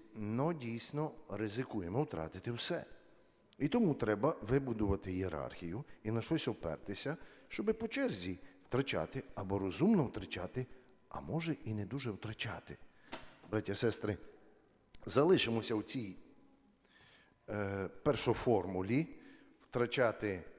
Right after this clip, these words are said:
е, матеріальне, то значить нічого, втрачати здоров'я половину, втрачати Бога, все втрачати.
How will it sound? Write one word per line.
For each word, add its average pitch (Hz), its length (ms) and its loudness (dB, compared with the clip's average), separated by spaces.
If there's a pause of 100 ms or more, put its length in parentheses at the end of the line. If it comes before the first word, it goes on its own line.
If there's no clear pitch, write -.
(800)
е, 101 340 -2
матеріальне, 117 720 6
то 107 140 -2
значить 92 400 -4
нічого, 107 540 2
втрачати 120 560 -2
здоров'я 87 480 0
половину, 117 580 2
втрачати 113 460 -4
Бога, 104 240 -2
все 92 180 -2
втрачати. 92 680 -6